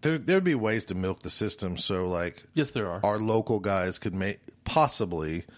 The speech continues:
Speaker 1: if they attend more events, they could, you know,
Speaker 2: Yeah.
Speaker 1: w-, win, like, a little stunty trophy, whatever it is, the pins.
Speaker 2: Mm-hmm.
Speaker 1: It's not much, but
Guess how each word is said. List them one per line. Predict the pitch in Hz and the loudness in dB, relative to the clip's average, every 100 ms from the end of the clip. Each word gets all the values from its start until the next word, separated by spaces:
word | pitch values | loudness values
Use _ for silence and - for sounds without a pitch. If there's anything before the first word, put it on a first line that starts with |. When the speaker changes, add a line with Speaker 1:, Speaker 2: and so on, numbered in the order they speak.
| - - - | -20 -20 -4
Speaker 1:
if | |
they | 104 90 | 0 0
attend | - 107 98 | -2 -2 -2
more | 87 | -2
events, | 82 98 90 95 - | -2 -2 -2 -4 -4
they | 82 | -6
could, | - 85 87 - - _ - _ _ - - | -4 -4 -6 -10 -20 _ -20 _ _ -20 -2
you | 123 | 0
know, | 87 | 2
Speaker 2:
Yeah. | 98 | 0
Speaker 1:
w-, | 98 120 | 0 0
win, | 113 107 98 92 78 - _ | 0 2 0 -2 -6 -18 _
like, | 120 | -4
a | 113 | -2
little | 95 92 90 - | 0 0 -2 -6
stunty | - - 92 85 92 | -4 -2 -2 -2 -4
trophy, | - 90 87 87 | -2 -2 -2 -6
whatever | - 147 120 | 0 2 2
it | 92 | 0
is, | 78 - | -6 -8
the | 87 | -6
pins. | 113 82 80 - - _ | -4 -4 -4 -6 -8 _
Speaker 2:
Mm-hmm. | 139 131 120 - - | -4 -2 -4 -10 0
Speaker 1:
It's | 175 147 | 0 2
not | 123 131 117 | 2 2 2
much, | 85 87 76 - - - | -2 -2 -2 -2 -4 -2
but | 117 113 | 0 0